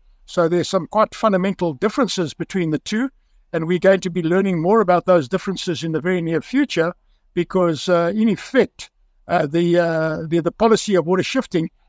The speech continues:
is an admission that the water supply system in South Africa,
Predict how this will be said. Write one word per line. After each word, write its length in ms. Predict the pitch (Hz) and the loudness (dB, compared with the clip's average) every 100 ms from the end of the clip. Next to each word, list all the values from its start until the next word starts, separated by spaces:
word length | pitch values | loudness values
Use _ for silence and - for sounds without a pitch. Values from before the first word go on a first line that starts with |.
| _ - | _ -2
is 200 | 208 247 | -2 2
an 180 | 208 180 | 2 4
admission 680 | 170 151 214 - 202 151 135 | 2 0 -2 0 -2 -2 0
that 180 | 185 - | 0 0
the 280 | 170 165 160 | -4 -2 0
water 300 | 143 160 190 | 0 0 0
supply 680 | - 185 - 185 180 170 160 _ - | -2 -8 -2 0 2 2 0 _ -16
system 520 | - 214 - 196 160 | -4 -2 0 -2 -2
in 100 | 160 | -2
South 220 | - 180 | 0 2
Africa, 500 | 175 - 185 175 170 | 2 0 0 2 2